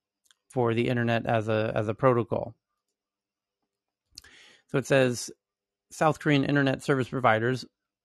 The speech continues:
uh, S K, has sued Netflix to pay the costs, and the move comes after Seoul court said Netflix should reasonably give something in return to the internet service provider for network usage, and multiple South Korean lawmakers have spoken out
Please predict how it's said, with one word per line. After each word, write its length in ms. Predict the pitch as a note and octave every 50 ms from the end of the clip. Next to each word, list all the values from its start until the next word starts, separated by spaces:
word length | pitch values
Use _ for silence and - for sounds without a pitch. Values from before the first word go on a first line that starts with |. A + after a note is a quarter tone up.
| _ _ -
uh, 240 | B2+ A#2 A2+ A2+ -
S 220 | - C#3+ - -
K, 460 | - - - C3 B2 A#2 C3 E3 G#3 _ _ _ _ _ _ _ _ _ - - _ _ _ _ _ _ _ _ _
has 240 | - - C#3+ C#3+ -
sued 240 | - D#3 D#3+ D#3 C3
Netflix 400 | C3 B2+ - - C3+ C#3+ - -
to 60 | -
pay 160 | - C3 C3
the 80 | B2+ C3
costs, 520 | - - A2+ G#2 A2 D3+ F3 - - - - -
and 180 | C#3+ C3 B2+ B2
the 60 | B2
move 260 | C3 D#3 F#3 F#3+ D#3+
comes 300 | - - E3+ E3+ E3 D3+
after 240 | D3 D3 - D3 C3
Seoul 220 | - D3 D3 C#3+
court 300 | - - C#3 C3+ C3 A#2
said 160 | - C3 B2 B2
Netflix 380 | B2 A#2+ A#2 - - A#2+ -
should 160 | - B2+ A#2
reasonably 460 | B2 B2 A#2 A2 A2+ A#2 A2 A#2 A2+ A2
give 280 | A2 A#2 A#2 A2+ G#2+
something 380 | - - D#3+ F3 E3 E3+ D3 C3
in 140 | B2 A#2+ A#2
return 420 | A2 - - G#2+ G#2+ A2 A2 G#2+ _
to 80 | - A#2
the 120 | G#2+ A#2
internet 320 | A2+ A2 A2 G#2+ G#2+ - -
service 280 | A#2 G#2+ G#2 G#2 -
provider 420 | - - A#2 G#2 G2+ G#2 G#2+ A2 G#2
for 80 | A2+
network 400 | A2 G#2+ G#2+ - - G#2+ - -
usage, 400 | A#2+ A2+ A2+ F#3 G3+ G3 F#3 - _ _ _ _ _ _ _ _ -
and 180 | F#3+ F3 F3
multiple 360 | F#3 G3 G3 - F#3 E3+ F3+
South 260 | - - D#3+ D3+ - -
Korean 300 | D#3 D3 D3 C#3+ C3 C3
lawmakers 540 | D3+ F3 F#3 E3 C#3 B2 A2+ C#3 C3+ A#2+
have 180 | C3 B2 A2+ A2+
spoken 420 | - - - C#3 C3 - D3 B2+ - - - - _ _ _ -
out 300 | D#3 D#3+ C#3+ B2+ - -